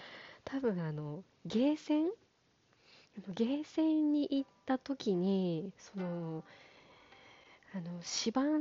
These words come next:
の横に親指を置いてると、その、指が届かないっていうので、あの、届かなかったらちょっと親指をずらして、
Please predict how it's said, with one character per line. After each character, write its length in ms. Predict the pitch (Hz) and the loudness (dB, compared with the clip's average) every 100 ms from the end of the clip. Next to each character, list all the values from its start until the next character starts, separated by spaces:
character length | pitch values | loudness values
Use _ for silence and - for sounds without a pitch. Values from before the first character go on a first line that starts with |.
| 294 294 | 2 2
の 100 | 277 | 2
横 360 | 262 - - | 0 -2 2
に 140 | 277 269 | 4 4
親 220 | 240 254 | 4 4
指 320 | 269 220 185 | 4 2 2
を 100 | 160 | 0
置 120 | 165 | 0
い 40 | 165 | -2
て 180 | - 165 | -2 -4
る 120 | 160 | -4
と、 540 | - 190 185 170 160 - - - - - - | -4 -2 0 -2 -4 -10 -20 -20 -20 -20 -20
そ 160 | - 190 | -12 -6
の、 600 | 175 165 160 156 156 214 - _ _ | -4 -2 -4 -4 -8 -10 -16 _ _
指 320 | 180 175 - | -2 0 0
が 160 | 269 151 | 2 2
届 420 | - 180 196 - | 0 -2 0 2
か 80 | 262 | 2
な 180 | 220 151 | 2 0
い 140 | - | -2
っ 20 | - _ _ _ _ _ _ _ | -10 _ _ _ _ _ _ _
て 100 | - | -6
い 120 | 269 311 | -2 2
う 80 | |
の 160 | 311 233 | 2 2
で、 500 | 262 277 247 196 - - - - - - - | 4 4 4 0 -4 -12 -20 -20 -20 -16 -6
あ 80 | 190 | -4
の、 120 | 175 | -4
届 340 | - 233 269 | -2 0 2
か 60 | 415 | 4
な 140 | 392 | 4
か 140 | - 233 | 4 0
っ 60 | |
た 200 | 214 226 | 0 0
ら 100 | 247 | 0
ち 100 | 240 | 2
ょ 20 | 262 | 0
っ 40 | |
と 140 | - 190 | -2 0
親 200 | 196 208 | 2 4
指 240 | 208 202 | 4 2
を 100 | 202 | 0
ず 140 | 185 202 | 0 0
ら 160 | 202 | 0
し 140 | - - | -2 0
て、 500 | 285 277 208 - | 4 4 2 -2